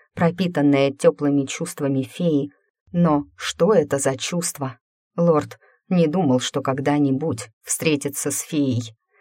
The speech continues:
если бы не старинная флейта. «Пойдём выпьем», предложил принц, направившись в сторону жилого крыла. На время конкурса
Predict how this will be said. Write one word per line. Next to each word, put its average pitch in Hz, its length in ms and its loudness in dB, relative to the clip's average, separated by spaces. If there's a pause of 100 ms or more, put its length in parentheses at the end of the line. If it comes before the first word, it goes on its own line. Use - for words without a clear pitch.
если 165 360 4
бы 143 160 2
не 143 100 6
старинная 143 640 2
флейта. 139 600 0 (640)
«Пойдём 170 440 4
выпьем», 120 580 0 (300)
предложил 143 580 0
принц, 208 420 -4 (260)
направившись 147 760 0
в - 40 -14
сторону 147 520 0 (240)
жилого 156 420 4
крыла. 147 420 0 (440)
На 165 160 4
время 143 320 4
конкурса 202 640 -2